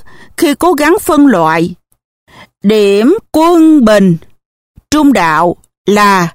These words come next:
duyên khởi. Một điều khởi sinh tùy thuộc vào những điều khác. Những chọn lựa của chúng ta tác động đến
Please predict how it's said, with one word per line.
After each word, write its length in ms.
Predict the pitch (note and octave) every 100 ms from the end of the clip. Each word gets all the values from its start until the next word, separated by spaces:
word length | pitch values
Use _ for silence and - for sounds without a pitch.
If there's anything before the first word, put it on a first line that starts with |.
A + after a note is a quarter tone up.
| _ _ _ -
duyên 500 | G3 C4+ C#4 C4 B3+
khởi. 640 | - A#3 C3+ D3+ F#3+ F4+ - _ _ _ _ _ _ _ _ _ _ _ _ - - -
Một 400 | A#3 A#3 A#3 G#3+
điều 420 | A3 G#3+ G3+ F#3+
khởi 280 | - A3+ C#4
sinh 380 | - - D#4 D4+ - _ _ _ _
tùy 180 | A#3+ G#3+
thuộc 240 | A#3 G3+ - -
vào 400 | G#3 G3+ F#3+ F3+ -
những 320 | G3+ G#3 C4+
điều 260 | E4+ G3 E3+
khác. 340 | - D4 E4 G4+ _ _ _ _ _ -
Những 240 | B3+ F#4+
chọn 240 | - G#3
lựa 160 | A3 F#3+
của 140 | A#3
chúng 280 | A#3 D#4 F#4
ta 260 | D4+ C#4 C#4 - _ _ _ -
tác 260 | F4 -
động 260 | A#3 F#3 G3
đến 160 | C4+